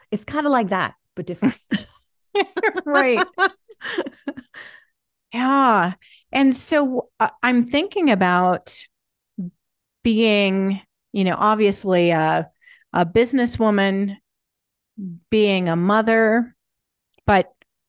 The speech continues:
Speaker 2: uh, m-, being a businessman, being a father, being a friend, what is at stake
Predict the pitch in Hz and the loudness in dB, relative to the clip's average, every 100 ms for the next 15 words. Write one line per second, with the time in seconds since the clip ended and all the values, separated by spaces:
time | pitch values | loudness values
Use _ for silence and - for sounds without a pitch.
0 | _ - - - - - 185 - 180 220 | _ -12 -12 -12 -20 -10 -10 -6 0 2
1 | 214 190 170 214 214 180 - 208 220 226 | 4 2 2 0 0 -2 0 2 2 2
2 | 226 214 190 180 165 165 - 226 226 226 | 2 2 2 2 2 0 0 2 2 2
3 | 208 196 180 175 160 - 277 277 196 165 | 2 2 2 2 0 -4 -2 2 2 2
4 | 165 175 - _ _ _ _ _ _ _ | 0 -4 -8 _ _ _ _ _ _ _
5 | _ _ _ - 220 233 285 494 427 - | _ _ _ -8 -4 0 2 2 0 0
6 | 214 196 - - - - 262 240 151 123 | -2 -2 -4 -4 -2 -2 0 2 2 -2
7 | - - - | -8 -20 -20